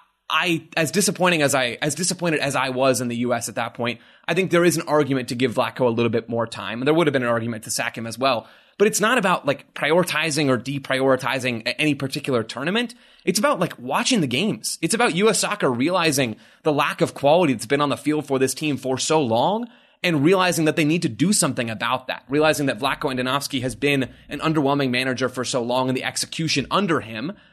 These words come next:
has been poor, even if not all the blame should rest on his shoulders. So for me, the U S could go out in the Olympics in, in twelve months and, and not do anything. In the knockout rounds, they could struggle. They could get bounced early on. They could end up with bronze or, or,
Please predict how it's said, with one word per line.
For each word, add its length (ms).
has 180
been 160
poor, 280
even 240
if 100
not 200
all 100
the 60
blame 240
should 180
rest 240
on 80
his 180
shoulders. 480
So 140
for 100
me, 340
the 120
U 100
S 80
could 140
go 100
out 120
in 60
the 80
Olympics 400
in, 160
in 120
twelve 240
months 280
and, 320
and 340
not 380
do 160
anything. 460
In 80
the 80
knockout 280
rounds, 280
they 60
could 140
struggle. 260
They 80
could 120
get 200
bounced 380
early 180
on. 140
They 80
could 160
end 120
up 100
with 100
bronze 340
or, 100
or, 280